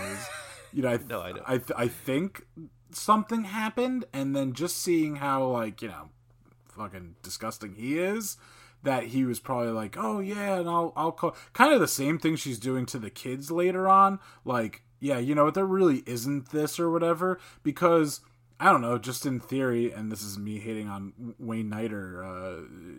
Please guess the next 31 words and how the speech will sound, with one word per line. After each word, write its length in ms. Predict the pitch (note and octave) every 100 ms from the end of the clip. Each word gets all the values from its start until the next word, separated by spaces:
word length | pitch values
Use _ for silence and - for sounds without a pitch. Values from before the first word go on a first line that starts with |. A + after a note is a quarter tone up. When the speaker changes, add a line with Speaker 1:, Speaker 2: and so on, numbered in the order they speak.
| G#2 -
Speaker 1:
shaming 500 | - C3 B2 A#2+ A2
him 260 | A2 C3+
in 120 | B2+
any 140 | A#2 A2+
kind 240 | G#2 A2+
of 60 | A2+
way. 300 | G#2+ G#2+ G#2 - - - -
So 180 | - E3
you're 80 |
telling 260 | D#3 G3 G3
me 140 | F#3
she 220 | E3 - C#3
took 340 | - F3+ -
that 320 | D#3 D#3 D3
lesson 460 | B2+ A#2+ - A#2+ A#2
but 180 | A#2+ A#2+
wouldn't 420 | A#2+ C#3+ D#3 C3
do 200 | C#3 C#3
that 200 | C3 A#2+
to 80 | G2+
George 360 | F#2+ C3 A#2+ -
Siegel, 440 | - D3+ C3+ A2+
who 140 | A#2
clearly 540 | - - C3+ C3 C3 A#2+
has 300 | A#2+ A2+ G2+
power, 720 | - C3 C#3 C3+ G#2+ G2 F#2+ - - _
more, 200 | B2 C3 -
you 80 | E3
know, 140 | F2+
just 340 | G#2+ C#3+ -
cl-, 140 | A#3+